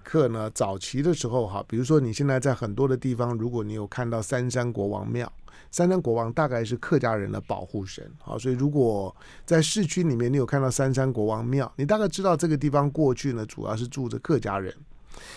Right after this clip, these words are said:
不过当然了，在，在平地的客家人呢，现在呢，那不管是语言啊、文化，现在不太容易辨识了。但是在台湾的南客跟，跟北客呢，北客现在呢比较完整哈，在桃竹苗这一带呢，就是说呢，客家，客家族群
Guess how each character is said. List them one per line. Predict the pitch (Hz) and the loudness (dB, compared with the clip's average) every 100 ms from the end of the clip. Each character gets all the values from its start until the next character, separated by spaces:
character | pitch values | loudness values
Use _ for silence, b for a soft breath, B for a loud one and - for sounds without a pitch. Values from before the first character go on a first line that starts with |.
| B B | B B
不 | - | 0
过 | 202 | 4
当 | 233 | 6
然 | 220 | 4
了， | 120 | 2
在， | 165 160 143 | 6 8 8
在 | 160 | 6
平 | 170 - 123 160 | 2 2 2 4
地 | 185 | 4
的 | 165 | 4
客 | 135 156 | 4 4
家 | 135 135 | 4 4
人 | 123 104 | 2 0
呢， | 107 | -2
现 | 113 135 | 2 2
在 | 120 120 107 | 4 0 0
呢， | 107 | -2
那 | 110 | -2
不 | - | 0
管 | 139 117 | 0 0
是 | 117 135 | 0 -2
语 | 107 101 | -2 -2
言 | 101 110 | -2 0
啊、 | 143 | 2
文 | 127 107 123 | 2 0 -2
化， | 143 180 131 | 0 0 0
现 | 117 135 | 0 0
在 | 127 | 0
不 | 113 | 0
太 | 120 131 | 2 2
容 | 107 113 | 2 -2
易 | |
辨 | 113 123 101 | 0 0 0
识 | 104 - 101 | -2 -2 -2
了。 | 90 - - B B B B B B | -6 -10 -20 B B B B B B
但 | 208 196 | 4 4
是 | - 196 175 160 147 143 | 4 4 8 8 6 6
在 | 180 165 | 6 6
台 | 143 143 151 | 6 4 6
湾 | 180 | 6
的 | 175 143 | 6 4
南 | 120 143 | 2 0
客 | 156 156 | 6 6
跟， | 127 147 139 139 | 6 4 6 4
跟 | 147 143 | 4 2
北 | 135 92 | 2 0
客 | - 135 117 | 0 0 2
呢， | 110 | 0
北 | - 117 | 2 2
客 | 117 247 233 | 4 4 4
现 | 151 143 | 4 4
在 | 131 120 | 4 2
呢 | 110 | -2
比 | - | -2
较 | 120 104 | 0 0
完 | 95 95 95 104 | 0 -4 -4 -4
整 | 127 110 98 | 0 -2 -4
哈， | 107 104 | -6 -2
在 | 131 127 | 2 2
桃 | - 143 | 4 2
竹 | 156 143 | 4 2
苗 | 127 113 | 2 0
这 | 117 | 2
一 | 117 107 | 0 2
带 | 127 110 | 0 -2
呢， | 98 95 | -6 -10
就 | 101 117 | -4 0
是 | 113 | 0
说 | 113 110 | 0 -2
呢， | 107 110 | -4 -4
客 | - 143 | 2 6
家， | 139 131 131 127 | 8 6 6 4
客 | 131 160 | 2 4
家 | 147 143 | 6 4
族 | 135 107 110 | 4 -2 -2
群 | 127 - 101 104 | -2 -2 -2 -2